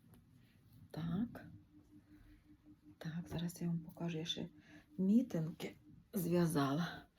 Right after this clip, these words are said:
Це я дуже його носила часто. А оце така, також така хусточка з такими бомбончиками. Ось так, дивіться, я її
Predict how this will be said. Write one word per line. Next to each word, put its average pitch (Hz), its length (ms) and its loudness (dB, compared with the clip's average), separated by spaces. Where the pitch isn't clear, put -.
Це 180 100 -2
я 185 160 0
дуже 226 380 2
його 202 200 6
носила 190 480 2
часто. 165 420 -4
А 170 100 0
оце 175 360 0
така, 214 400 -2
також 170 560 -4
така 190 320 -10
хусточка - 800 -8
з - 80 -20
такими 175 480 -4
бомбончиками. 175 1000 -4
Ось 170 120 -14
так, - 220 -18
дивіться, - 520 -12
я - 180 -8
її 190 280 -6